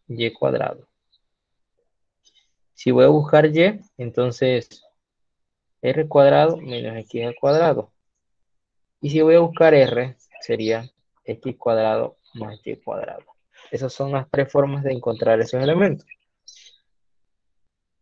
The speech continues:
Ok, el primer ejemplo dice que si yo tengo Y igual cuatro y R vale cinco.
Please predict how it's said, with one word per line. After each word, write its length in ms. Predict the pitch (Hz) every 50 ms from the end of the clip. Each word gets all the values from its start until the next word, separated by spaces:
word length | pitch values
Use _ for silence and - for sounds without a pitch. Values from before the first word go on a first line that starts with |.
| _ _
Ok, 280 | - 175 165 165 -
el 400 | 185 170 156 143 131 131 127 127
primer 280 | - 143 147 151 160 165
ejemplo 400 | 175 180 185 185 170 180 180 170
dice 320 | 165 170 165 170 175 165
que 240 | - 175 170 170 165 - - - _ _ _ _ _ _ _ _ _ _ _ _ _ _
si 80 | 120
yo 140 | 117 113 107
tengo 360 | 110 123 123 127 131 131 127
Y 200 | 123 113 123 127
igual 480 | 127 131 131 135 127 131 135 131 131 131
cuatro 500 | - 160 160 151 143 147 - 143 143 147 147 - _ _ _ _ _ _ _ _ _ _ _ _ _ _ _ _ _ _ _ _ _ _ _ _ _ _ _ _ _ _ _ _ _ _ _ _ _ _ _ _ _ _ _ _ _
y 180 | 185 170 160
R 460 | 151 151 147 143 - - 151 156 - - _ _ _ _ _ -
vale 300 | - - 120 123 120 120
cinco. 440 | - - 175 156 139 123 - _